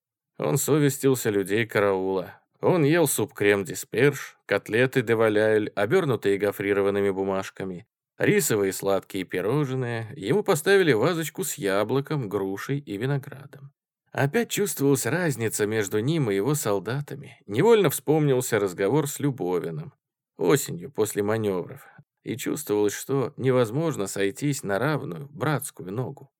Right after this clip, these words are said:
Он был гостем у государя, и государь кормил его со своего стола. Они были слуги, наёмники. Им привезли из полка не обед,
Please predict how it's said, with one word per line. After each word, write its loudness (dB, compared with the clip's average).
Он 2
был -6
гостем -2
у -4
государя, -12
и -2
государь -2
кормил -2
его -4
со -14
своего -8
стола. -14
Они 4
были -6
слуги, -6
наёмники. -8
Им 2
привезли 4
из 2
полка 4
не 0
обед, 0